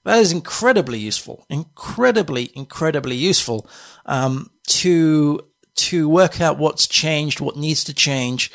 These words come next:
Um, there's lots of little things that I would do. Like, for example, if, um, if, for instance, I needed to do a little quick, quick change, then I would put that in a stash because, um,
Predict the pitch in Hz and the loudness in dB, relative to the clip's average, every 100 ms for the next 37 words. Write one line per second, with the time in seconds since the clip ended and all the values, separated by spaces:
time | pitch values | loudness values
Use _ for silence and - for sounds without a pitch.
0 | - - _ - 135 127 127 127 - - | -14 -20 _ -8 -4 -2 -4 -6 -14 -20
1 | _ - 147 151 180 - 180 165 170 156 | _ -2 0 0 0 0 -2 0 2 2
2 | - 170 160 151 156 139 143 139 - 156 | 0 -2 0 0 2 2 2 0 -2 0
3 | 151 139 127 - 135 135 - 160 147 147 | 2 2 0 -2 -2 -2 -2 -2 -2 0
4 | 180 170 170 - 127 - - - _ - | 2 2 2 0 -2 -4 -20 -20 _ 2
5 | 160 - 170 156 151 151 143 143 _ _ | 2 4 4 6 4 0 -4 -10 _ _
6 | _ _ _ _ _ _ - - - _ | _ _ _ _ _ _ -20 -20 -20 _
7 | 175 - - 180 160 - 151 135 - - | 0 0 2 2 2 0 0 0 0 0
8 | 135 139 139 139 131 139 131 139 139 127 | -2 -2 0 -2 -2 -4 -4 -2 -2 0
9 | 123 135 120 - 160 - - - _ _ | 0 -2 -4 -6 -8 -8 -10 -18 _ _
10 | _ - 165 - - - 147 127 120 107 | _ -6 -6 -4 -2 0 0 -2 -4 -6
11 | - _ _ _ 185 135 139 131 131 123 | -8 _ _ _ -6 -2 -2 -2 -2 -2
12 | - 165 147 135 123 117 - - 131 117 | -4 -4 -2 -2 -2 -2 0 0 0 0
13 | - - 127 - 127 123 113 - - - | -2 -6 -8 -4 -2 0 0 0 0 -8
14 | _ _ 127 120 113 117 | _ _ -6 -4 -4 -6